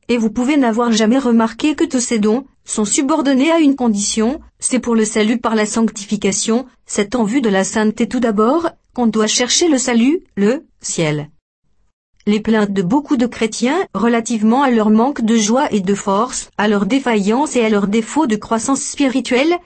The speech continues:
ne viennent que de là, c'est qu'ils n'ont pas donné à la sainteté, dans leur réponse à l'appel de Dieu, la place que Dieu lui-même lui avait donnée. Dieu et eux ne se sont jamais bien entendus sur ce point.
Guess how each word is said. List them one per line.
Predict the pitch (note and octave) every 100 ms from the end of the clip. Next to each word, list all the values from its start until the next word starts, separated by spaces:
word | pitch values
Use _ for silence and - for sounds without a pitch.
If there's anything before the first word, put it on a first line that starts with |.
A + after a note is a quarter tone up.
| -
ne | G#3+
viennent | F#3+ F3+ F3
que | -
de | G#3
là, | G3+ A3 C#4+ - _
c'est | - A#3
qu'ils | G#3+ A#3
n'ont | G#3+
pas | G3+ C4+
donné | C4+ C4+ D4+
à | D4
la | G#3+
sainteté, | G3+ A3 G#3+ A3 A3+ D4+
dans | G#3+ A3
leur | G#3+ G#3+
réponse | C#4 C#4 D4 -
à |
l'appel | A#3+ G3+ B3 E4+ C#4+
de | A3+
Dieu, | F3 F#3 G#3+ E4+ -
la | G3+ A3+
place | G#3+ A3 C#4
que | - A#3+
Dieu | F3+ G#3 D4+ D#4+
lui-même | A#3+ A#3+ C4 E4
lui | G#3+
avait | G#3 F#3 F#3+
donnée. | F3+ E3+ C#3+ - _ _ _ _ _ _ _ _ _ _
Dieu | G#3 A3 D4+ E4+
et | C4+
eux | C4+
ne | B3+
se | - C#4+
sont | - D4 -
jamais | G3 C4 C4+
bien | G#3+ A#3+ C4
entendus | B3 B3 B3 A3+
sur | D4 C4+
ce | -
point. | G#3 - F3 D3+